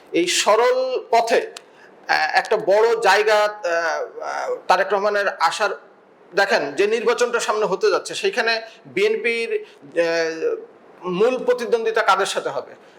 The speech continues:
আহ, আপনি নিশ্চিতভাবে জানেন যে এনসিপি ওইভাবে, আহ, মাঠ গছানো নাই, তাদের, আহ, সামগ্রিক, আহ, সাধারণ মানুষের মধ্যে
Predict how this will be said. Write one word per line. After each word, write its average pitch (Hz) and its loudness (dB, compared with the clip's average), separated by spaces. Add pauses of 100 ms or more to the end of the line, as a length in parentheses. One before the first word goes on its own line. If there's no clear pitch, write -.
(160)
আহ, 165 4
আপনি 208 0
নিশ্চিতভাবে 202 -2
জানেন 185 0
যে 160 0 (180)
এনসিপি 208 -2
ওইভাবে, 190 2
আহ, 151 -2
মাঠ 156 2
গছানো 185 0
নাই, 170 -2
তাদের, 165 2
আহ, - -6
সামগ্রিক, 190 0
আহ, 165 0
সাধারণ 185 0
মানুষের 190 0
মধ্যে 190 0